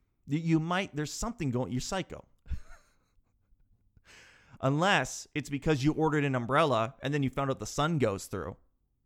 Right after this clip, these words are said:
and that's what you're using it for. And then you go, "You know what? Two stars.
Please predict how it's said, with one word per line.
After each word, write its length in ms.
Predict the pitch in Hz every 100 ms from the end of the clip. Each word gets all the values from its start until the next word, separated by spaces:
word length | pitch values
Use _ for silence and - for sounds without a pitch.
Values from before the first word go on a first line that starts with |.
| _ _ -
and 100 | 131
that's 180 | 143 120
what 120 | 123
you're 200 | 123 117
using 340 | 123 147 135
it 100 | 107 -
for. 320 | 101 98 - - _ _ _
And 100 | 135
then 80 | 147
you 80 | 139
go, 80 | 131
"You 140 | 131
know 80 | 156
what? 140 | 156
Two 140 | 156 139
stars. 360 | - 147 127